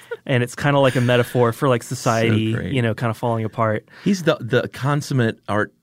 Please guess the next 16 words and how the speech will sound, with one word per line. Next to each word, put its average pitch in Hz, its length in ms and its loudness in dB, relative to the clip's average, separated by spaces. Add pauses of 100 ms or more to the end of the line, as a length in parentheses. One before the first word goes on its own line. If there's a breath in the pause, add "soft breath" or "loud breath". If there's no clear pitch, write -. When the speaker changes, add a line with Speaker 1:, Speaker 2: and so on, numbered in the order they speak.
(220)
Speaker 2:
house 92 320 -4
filmmaker, 85 500 -2
Speaker 1:
He 170 100 0
Speaker 2:
isn't 202 60 2
Speaker 1:
really 180 200 4
Speaker 2:
he? 156 40 4
Speaker 1:
is, 113 240 2
yeah. 110 300 2
You, 131 260 -2
it's 143 280 -6
hard 170 320 2
to 143 640 0
get 131 260 -2
much 117 320 -2
more 117 300 0
arty, 113 540 0